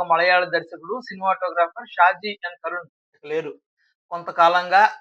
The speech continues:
క్యాన్సర్‌తో బాధపడుతున్న ఆయన తిరువనంతపురంలో కన్నుమూశారు. పంతొమ్మిది వందల డెబ్బై ఆరులో లక్ష్మీ విజయంతో సినిమాటోగ్రాఫర్‌గా కెరీర్ ప్రారంభించారు. పంతొమ్మిది వందల ఎనభై ఎనిమిదిలో విడుదలైన పిరవి సినిమాతో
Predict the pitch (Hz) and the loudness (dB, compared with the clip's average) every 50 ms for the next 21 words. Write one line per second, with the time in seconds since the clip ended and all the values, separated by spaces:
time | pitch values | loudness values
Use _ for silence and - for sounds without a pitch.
0 | _ _ 180 185 208 208 220 220 214 - 208 208 185 175 175 175 180 175 180 170 | _ _ -4 -4 -4 -4 -4 -6 -6 -4 -4 -2 2 2 2 2 0 -4 -6 -6
1 | 170 175 175 170 165 160 156 160 156 165 - - _ _ _ _ 190 185 190 202 | -6 -12 -8 -4 -4 -4 -4 -2 -4 -4 -4 -6 _ _ _ _ -6 -4 -2 -2
2 | 196 190 185 160 175 160 170 170 170 175 175 180 180 165 156 160 160 165 160 151 | -2 -4 -6 -8 -8 -8 -6 -6 -6 -4 -6 -6 -6 -6 -12 -12 -12 -16 -16 -16
3 | - 160 147 147 143 - _ _ _ _ _ _ _ _ _ _ _ _ _ _ | -12 -12 -12 -12 -12 -16 _ _ _ _ _ _ _ _ _ _ _ _ _ _
4 | 165 170 170 175 196 208 208 202 202 196 190 175 170 165 156 156 175 190 185 180 | -16 -16 -12 -8 -6 -4 -2 -2 -2 -2 -4 0 0 0 0 0 0 4 6 6
5 | 180 180 180 202 220 240 233 - - 180 185 180 - - 220 240 233 208 202 175 | 6 4 2 -2 -2 -2 -2 -4 -8 -8 -8 -8 -8 -8 -8 -8 -8 -8 -8 -8
6 | 208 208 196 185 165 208 208 208 202 - 202 202 208 214 208 202 208 208 185 185 | -6 -8 -8 -6 -2 -2 0 0 -2 -6 -10 -6 -2 -2 -2 0 -2 -6 0 0
7 | 185 180 180 180 175 175 180 190 190 196 196 - _ _ _ _ _ _ _ - | 0 0 0 -4 -8 0 4 4 4 4 4 -2 _ _ _ _ _ _ _ -8
8 | 220 226 240 247 226 - 190 185 180 180 180 180 180 175 147 - 175 165 160 156 | -6 -6 -4 -4 -6 0 2 2 2 2 2 -4 -8 -12 -8 -4 -4 -4 -4 -6
9 | 156 - _ _ _ _ _ _ _ _ _ 170 175 165 185 180 180 180 180 175 | -10 -12 _ _ _ _ _ _ _ _ _ -14 -12 -12 -12 -12 -8 -8 -8 -4
10 | 170 170 160 160 165 170 170 175 175 175 170 165 170 175 165 160 160 170 170 170 | -2 -2 -2 -2 -2 -2 -4 -4 -6 -8 -12 -12 -12 -12 -12 -12 -12 -8 -8 -8
11 | 190 220 214 - - - _ _ _ _ _ _ _ 208 220 240 247 226 254 262 | -4 -2 -2 -4 -4 -6 _ _ _ _ _ _ _ -4 -2 -2 -2 0 -2 -4
12 | 247 - 202 214 214 220 214 208 202 208 214 | -6 -6 -6 -6 -4 -2 -2 -2 -2 -2 -2